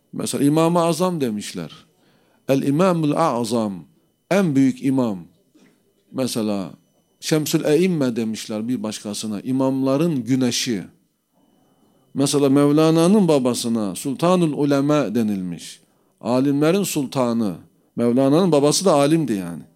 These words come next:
Zaten ilk dersini ondan almıştı. <clears throat> Yani çok böyle isim verilmiş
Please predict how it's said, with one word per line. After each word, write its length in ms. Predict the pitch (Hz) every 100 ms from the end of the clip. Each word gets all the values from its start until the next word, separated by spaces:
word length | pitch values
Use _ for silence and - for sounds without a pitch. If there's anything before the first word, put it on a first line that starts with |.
| _ _ _ _ _ _
Zaten 360 | - 143 147 139
ilk 160 | 190 151
dersini 460 | 147 135 208 190
ondan 300 | 151 139 185
almıştı. 460 | 151 107 95 - - _ _ _ _ _ _ _ _ _ -
<clears throat> 120 | 208 226 160 110 - _ _ _ _ _ _ _ _ _ _ _ _ _ _ _ _ - _
Yani 680 | 160 247 294 254 196 165 80 -
çok 480 | - 254 - - -
böyle 240 | 151 139
isim 340 | 147 - 170 147
verilmiş 680 | 131 127 120 110 - -